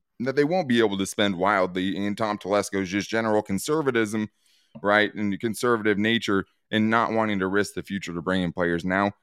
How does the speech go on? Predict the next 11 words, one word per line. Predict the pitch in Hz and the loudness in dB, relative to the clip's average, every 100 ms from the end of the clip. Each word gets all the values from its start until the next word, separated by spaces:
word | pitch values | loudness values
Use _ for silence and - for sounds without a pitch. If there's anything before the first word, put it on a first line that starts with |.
| _ _ _ _ _ _ _ - | _ _ _ _ _ _ _ -4
It's | 139 | 0
not | 185 180 | 4 4
necessarily | 185 175 151 160 151 131 113 | 4 0 0 2 2 2 0
super | - 151 - 131 | -2 -2 2 4
likely, | 131 131 135 | 2 2 0
but | 120 | 0
we | 113 | -2
did | 110 143 135 | -2 -4 -2
see | 127 | -2
Brandon | 113 117 117 104 | 2 4 2 2
Staley | - 107 104 98 92 | 2 2 4 4 2